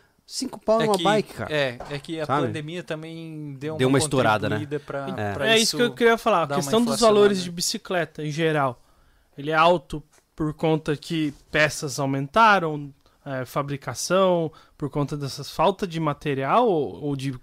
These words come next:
Speaker 3: muita tecnologia, ou é por demanda mesmo? Ó,
Speaker 2: Não.
Speaker 3: é, tá
Speaker 1: Ou
Speaker 3: caro
Speaker 2: eu,
Speaker 3: porque pagam
Speaker 1: ou
Speaker 3: por isso.
Speaker 2: não.
Speaker 1: especulação, né?
Speaker 3: É.
Speaker 1: É.
Speaker 2: Um,
Speaker 3: Igual carro aqui no
Speaker 2: eu,
Speaker 3: Brasil.
Speaker 2: eu vejo,
Speaker 1: Sim.
Speaker 2: é tudo um pouco.
Speaker 3: Ah.
Speaker 2: Sabe? Até antes da pandemia, a bike também,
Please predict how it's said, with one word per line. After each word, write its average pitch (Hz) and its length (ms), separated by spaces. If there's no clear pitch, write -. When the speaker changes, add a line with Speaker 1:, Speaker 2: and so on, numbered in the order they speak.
Speaker 3:
muita 190 380
tecnologia, 175 720
ou 208 240
é 208 60
por 202 220
demanda 170 380
mesmo? 139 280
Ó, 156 100
Speaker 2:
Não. 165 120
Speaker 3:
é, 170 100
tá - 220
Speaker 1:
Ou 202 80
Speaker 3:
caro 233 220
Speaker 2:
eu, 247 60
Speaker 3:
porque 262 200
pagam 233 320
Speaker 1:
ou 220 40
Speaker 3:
por 220 120
isso. 190 180
Speaker 2:
não. 170 140
Speaker 1:
especulação, 190 680
né? 123 200
Speaker 3:
É. 170 580
Speaker 1:
É. 123 80
Speaker 2:
Um, 190 160
Speaker 3:
Igual 214 180
carro 247 260
aqui 220 120
no 226 60
Speaker 2:
eu, - 20
Speaker 3:
Brasil. 190 300
Speaker 2:
eu 151 80
vejo, 165 240
Speaker 1:
Sim. 117 140
Speaker 2:
é 147 100
tudo 220 240
um 240 60
pouco. - 360
Speaker 3:
Ah. 147 300
Speaker 2:
Sabe? 147 320
Até 175 300
antes 196 320
da 165 140
pandemia, 156 580
a 135 160
bike 139 340
também, 156 600